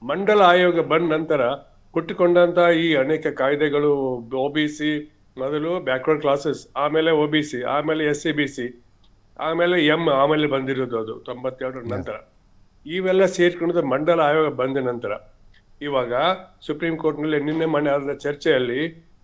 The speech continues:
Speaker 1: ಅವರು ಮೊದಲೇ, ಮೊದಲೇ ಸಲ ಆ ದಾತಾರ್ ಅವರು ಹೇಳುವಾಗ ಒಂದು ಮಾತನ್ನು ಹೇಳಿದ್ದಾರೆ ತಮ್ಮ ವ-, ವ್ಯಾಖ್ಯಾನದಲ್ಲಿ. ಏನಂದ್ರೆ ಅಂಬೇಡ್ಕರ್ ಅವರೇ ಹದಿನಾಲ್ಕು ಹದಿನೈದನೇ article ನ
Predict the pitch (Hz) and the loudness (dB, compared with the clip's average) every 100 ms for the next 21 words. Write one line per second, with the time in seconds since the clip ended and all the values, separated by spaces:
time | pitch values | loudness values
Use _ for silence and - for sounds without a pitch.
0 | _ - 156 175 175 170 165 139 135 160 | _ -2 2 4 6 6 4 2 0 2
1 | 165 147 135 143 156 151 151 143 127 123 | 2 2 0 0 0 0 -2 -2 0 0
2 | 147 160 151 151 135 135 147 131 123 143 | 0 0 0 0 0 -2 0 0 0 -2
3 | 147 151 143 156 165 170 175 151 123 - | -2 -2 -2 0 0 2 2 0 0 -6
4 | _ _ - 139 143 143 135 127 127 127 | _ _ -10 -6 -4 -4 -2 -4 -6 -8
5 | 143 135 131 143 131 135 175 175 - - | -10 -8 -8 -8 -8 -6 -6 -6 -14 -20
6 | _ _ 117 123 151 180 185 180 165 160 | _ _ -6 -4 0 0 0 2 4 4
7 | 156 127 123 - _ _ _ 131 143 156 | 4 2 -2 -14 _ _ _ -6 -4 0
8 | 160 160 160 156 139 135 147 156 147 147 | 2 0 0 0 0 -2 -2 -2 0 0
9 | 127 127 147 135 139 135 | 0 -2 -6 -10 -10 -10